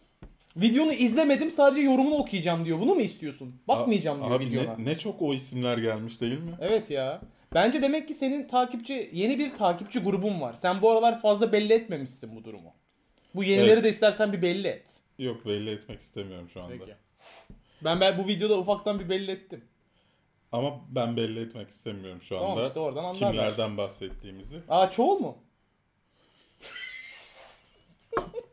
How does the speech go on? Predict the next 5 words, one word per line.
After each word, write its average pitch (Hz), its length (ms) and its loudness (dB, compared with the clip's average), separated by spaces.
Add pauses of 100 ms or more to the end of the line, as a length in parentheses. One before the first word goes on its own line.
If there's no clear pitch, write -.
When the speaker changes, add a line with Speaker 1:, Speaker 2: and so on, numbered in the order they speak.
(920)
Speaker 2:
Geek 180 260 -2
Yapar'dan 190 480 6
bahsediyorduk. 123 560 2 (200)
<laughs> - 160 -2 (2500)
Ay. 104 240 -8